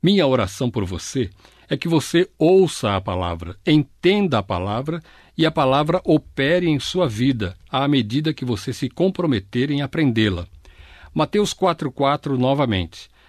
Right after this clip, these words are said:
"Nem só de pão viverá o homem, mas de toda palavra que sai da boca de Deus. Alimente-se desse pão celestial." Vamos orar.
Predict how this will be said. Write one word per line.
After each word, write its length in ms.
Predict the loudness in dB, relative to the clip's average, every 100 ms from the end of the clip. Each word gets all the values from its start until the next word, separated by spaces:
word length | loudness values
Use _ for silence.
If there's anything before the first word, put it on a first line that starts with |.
| _
"Nem 280 | 0 2 2
só 240 | 0 -2
de 100 | -2
pão 320 | -4 -2 0 0
viverá 400 | 0 0 0 0
o 120 | 2
homem, 420 | 2 2 0 -4 -14 _ _
mas 240 | -2 -2 0
de 180 | -4 -8 _
toda 320 | 2 4 2 -2
palavra 580 | -2 -2 0 0 -4
que 160 | -6 -8
sai 340 | -6 -4 -4
da 140 | -2 -4
boca 340 | -2 -2 -2
de 120 | -4
Deus. 480 | -2 -2 -2 -8 -18 _ _ _
Alimente-se 840 | 0 2 4 4 2 0 -8 -8
desse 280 | -4 -4 -6
pão 300 | -6 -2 0
celestial." 680 | -2 -6 -6 -4 -4 -2 -6 -14 -20 -20 -6
Vamos 240 | -2 0 0
orar. 260 | 0 -2